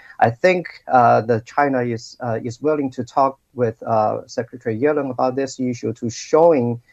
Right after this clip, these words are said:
um, a, a, a open attitude, uh, to work with the United States to, to address this issue, and, and also to show a willingness, uh, that, uh, Mister Xi, uh, is willing to talk,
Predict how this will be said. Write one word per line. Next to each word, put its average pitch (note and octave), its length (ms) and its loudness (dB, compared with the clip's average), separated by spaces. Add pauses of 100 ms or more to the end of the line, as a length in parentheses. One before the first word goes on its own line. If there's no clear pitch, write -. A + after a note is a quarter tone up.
(320)
um, A2+ 460 -2 (120)
a, A#2+ 280 -2 (100)
a, A#2 440 0
a - 40 -6
open C#3 440 0
attitude, B2 640 -2 (200)
uh, G#2 320 -6
to - 180 -10
work C3 340 -2
with B2 120 -6
the A#2 100 -4
United A2 400 -6
States - 340 -8 (140)
to, A#2 220 -6 (100)
to - 160 -2
address B2 320 0
this - 240 -6
issue, A2 380 -8 (340)
and, A2 460 0
and A2+ 180 -2
also B2 380 0
to A2+ 120 -12
show A#2 240 -2
a A2+ 120 2
willingness, A#2 580 -4 (160)
uh, G#2+ 80 -2
that, G#2 460 -4
uh, G#2+ 320 0
Mister A2+ 340 -6
Xi, A#2+ 420 -8 (200)
uh, A#2 260 0
is A2+ 280 0
willing A2+ 260 -2
to G#2 240 -6
talk, - 440 0